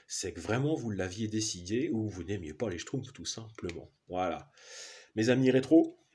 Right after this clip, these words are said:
ce petit L C D, voilà, donc il fait partie de l'histoire, hein, de la même façon. Malheureusement, voilà, j'ai un,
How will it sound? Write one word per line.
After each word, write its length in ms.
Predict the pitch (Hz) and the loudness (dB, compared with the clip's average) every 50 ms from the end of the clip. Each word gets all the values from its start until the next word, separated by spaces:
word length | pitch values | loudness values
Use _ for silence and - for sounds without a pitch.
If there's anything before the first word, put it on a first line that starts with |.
| _ _ _ _ _ _ _ _ _ _ - - - - | _ _ _ _ _ _ _ _ _ _ -10 -10 -8 -12
ce 160 | - - - | -8 -6 -6
petit 340 | - - 123 113 - 131 131 | -4 -2 -4 -2 4 6 6
L 100 | 123 117 | 6 6
C 180 | - - 117 107 | 4 0 0 2
D, 340 | 110 117 135 - - - _ _ _ _ _ _ - - _ _ _ _ | 2 2 2 2 -2 -8 _ _ _ _ _ _ -20 -20 _ _ _ _
voilà, 220 | - 120 208 247 214 | 2 4 6 6 6
donc 200 | 160 135 - - | 6 2 2 0
il 40 | 104 | -2
fait 140 | - 113 | -2 0
partie 300 | 110 131 123 - - 123 | 0 0 -2 -2 -4 -6
de 80 | 110 110 | -4 -4
l'histoire, 420 | 117 120 - - 190 208 202 170 | -4 -6 0 2 4 4 4 2
hein, 100 | 143 139 | 0 -2
de 60 | 113 104 | 0 0
la 80 | 101 | 0
même 160 | 101 104 104 | 0 0 0
façon. 420 | 104 - 107 98 - - 160 170 160 | 0 -2 -2 0 0 0 0 0 0
Malheureusement, 580 | 131 113 107 110 107 104 107 107 113 127 123 | 0 2 4 6 6 6 6 4 2 0 0
voilà, 240 | 110 107 107 104 101 | 0 0 0 0 -2
j'ai 180 | 87 95 92 92 | -4 -6 -6 -6
un, 300 | 90 87 85 85 85 | -6 -6 -8 -8 -10